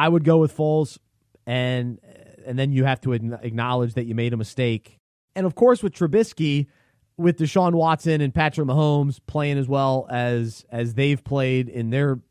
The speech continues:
young careers, coming out in that same draft class, I, I feel for Trubisky. That's a nightmare. But he just hasn't done it. And, and it, it, this is, a, as they say, a results-oriented league.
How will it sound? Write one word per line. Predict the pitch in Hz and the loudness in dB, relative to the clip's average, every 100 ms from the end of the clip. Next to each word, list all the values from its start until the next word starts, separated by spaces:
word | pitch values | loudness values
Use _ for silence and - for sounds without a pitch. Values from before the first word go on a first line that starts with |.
| - | -10
young | 127 123 120 | -6 -4 -4
careers, | - 120 113 110 110 - _ | -4 -2 0 0 -2 -6 _
coming | - 135 | -4 -2
out | 127 123 | 0 -2
in | |
that | 120 113 | -4 -6
same | 135 120 | -4 -4
draft | 107 123 120 - | -2 -2 -2 -4
class, | 117 104 101 - _ _ _ _ | -4 -2 -4 -8 _ _ _ _
I, | - 90 90 - 156 | -16 -14 -18 -18 -14
I | 160 | -12
feel | 165 196 175 | -6 -2 -2
for | 143 | -2
Trubisky. | - 113 98 - 90 - | -4 -4 -4 -6 -16 -10
That's | - 160 | -6 -4
a | 160 | -2
nightmare. | 143 160 143 101 - - | 0 0 -2 -12 -14 -6
But | 120 190 | 0 2
he | 180 | 2
just | 175 196 | 0 2
hasn't | 196 185 175 | 0 0 -2
done | 208 262 | -4 -4
it. | 127 | -8
And, | - 139 127 | -8 -8 -8
and | 160 151 | -10 -10
it, | 151 - 147 | -10 -12 -12
it, | 127 | -8
this | 135 - | -8 -6
is, | 165 | -4
a, | 170 156 - | -2 -4 -8
as | 117 135 | -8 -4
they | 143 | -4
say, | - 117 | -2 -4
a | 101 | -2
results-oriented | 120 113 131 127 - - _ _ _ _ _ _ 143 139 135 127 123 | -4 -2 -2 -2 -8 -20 _ _ _ _ _ _ -2 0 2 0 -2
league. | 117 101 76 | -2 -6 -8